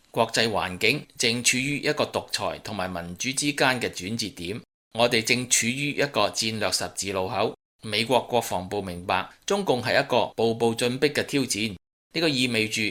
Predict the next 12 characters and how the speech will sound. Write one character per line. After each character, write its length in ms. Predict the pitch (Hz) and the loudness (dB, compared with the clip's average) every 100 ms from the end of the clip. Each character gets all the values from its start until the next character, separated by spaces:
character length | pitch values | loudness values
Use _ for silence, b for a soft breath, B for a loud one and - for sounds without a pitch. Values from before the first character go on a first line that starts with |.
| - | -2
要 160 | 131 143 | 2 4
適 240 | 147 - | 6 4
應 180 | 131 123 | 0 0
一 80 | 143 | 0
個 280 | 143 107 - - | 0 0 0 -6
同 160 | - 104 | -10 2
我 180 | 120 120 | 2 2
二 60 | |
十 240 | 110 110 117 - | 2 0 0 -2
五 60 | 110 | -6
年 260 | 117 90 92 | -6 -4 -4
前 220 | 101 | -4